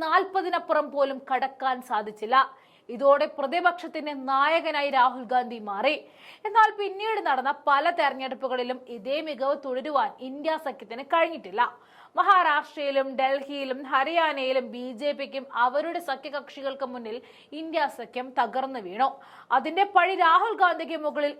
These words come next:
ഇടാൻ തിടുക്കം കാട്ടിയത് മമതാ ബാനർജിയുടെ തൃണമൂൽ കോൺഗ്രസ് ആണ്. കോൺഗ്രസിനെ മാറ്റിയുള്ള ഇന്ത്യ ബ്ലോക്ക് എന്ന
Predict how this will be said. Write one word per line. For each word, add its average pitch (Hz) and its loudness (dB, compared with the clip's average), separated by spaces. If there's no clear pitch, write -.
ഇടാൻ 269 4
തിടുക്കം 302 2
കാട്ടിയത് 262 2
മമതാ 262 0
ബാനർജിയുടെ 254 -2
തൃണമൂൽ 349 0
കോൺഗ്രസ് 269 2
ആണ്. 254 2
കോൺഗ്രസിനെ 427 4
മാറ്റിയുള്ള 349 4
ഇന്ത്യ 311 0
ബ്ലോക്ക് 302 4
എന്ന 285 -4